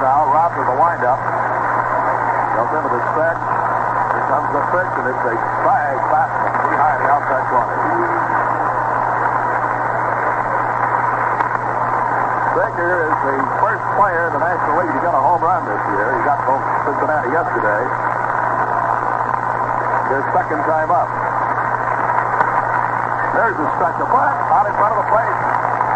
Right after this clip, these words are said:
Foul ball. The ball bounced up and hit him as it had been buried if it out. It hit him in fair territory, but the ball itself was foul in the first place, and it's strike two. So it's nothing in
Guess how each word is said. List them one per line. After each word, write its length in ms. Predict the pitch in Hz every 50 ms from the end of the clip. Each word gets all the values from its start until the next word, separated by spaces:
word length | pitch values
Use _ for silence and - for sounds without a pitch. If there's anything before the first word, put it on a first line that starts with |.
| - -
Foul 220 | 175 208 214 196
ball. 420 | 190 202 214 214 196 180 175 170 170
The 760 | - 57 57 57 - - - - - - - - - - -
ball 160 | 175 202 214 -
bounced 380 | - 196 208 214 - - -
up 160 | 202 214 - -
and 80 | - -
hit 140 | 180 170 - 180
him 60 | 165 165
as 80 | 143
it 100 | 151 151
had 80 | 139 - 143
been 120 | 135 139 - 190
buried 300 | 202 208 185 165 - -
if 80 | - 147
it 120 | 147 160
out. 260 | 185 196 175 123 - - - - - - - - - - - - - - - - 57 57 57 58 58 60 60 60 60 58 58 60 58 57 57 57
It 80 | 57 57 -
hit 80 | - - -
him 100 | - -
in 100 | 156 - -
fair 220 | 175 180 190 180 -
territory, 540 | - 190 190 180 160 - 131 135 131 147 151
but 80 | 135 123 123
the 80 | 120 -
ball 240 | - 175 180 - -
itself 380 | - - - 156 170 165 - -
was 80 | 123 110 -
foul 240 | - 160 160 165 160
in 80 | 127
the 80 | 127 - -
first 180 | 156 170 - - -
place, 220 | 113 113 107 - -
and 100 | - -
it's 160 | - - - - 143
strike 200 | 139 143 135 -
two. 160 | - 143 131 120
So 1500 | - - - - - - - - - - - - - - - - - - - - - - - - - - - - - -
it's 160 | - - 165
nothing 300 | 175 202 190 151 156 147
in 80 | 135